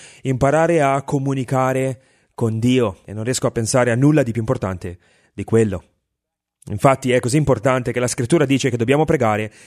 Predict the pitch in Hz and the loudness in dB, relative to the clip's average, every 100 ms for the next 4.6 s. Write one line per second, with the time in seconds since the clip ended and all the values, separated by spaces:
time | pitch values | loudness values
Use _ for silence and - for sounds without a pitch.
0 | - - - 123 110 113 107 - 139 127 | -18 -10 -4 -2 -2 -4 -4 0 0 0
1 | 95 _ _ _ _ _ - - 113 - | -4 _ _ _ _ _ -16 -6 -4 -2
2 | 123 147 147 131 127 135 117 185 180 117 | 2 2 2 0 2 2 2 2 0 0
3 | 123 156 143 123 120 143 135 131 117 - | 0 2 2 0 0 -2 -4 -4 -6 -4
4 | 156 123 98 110 190 - | -2 -2 -2 -6 -8 -12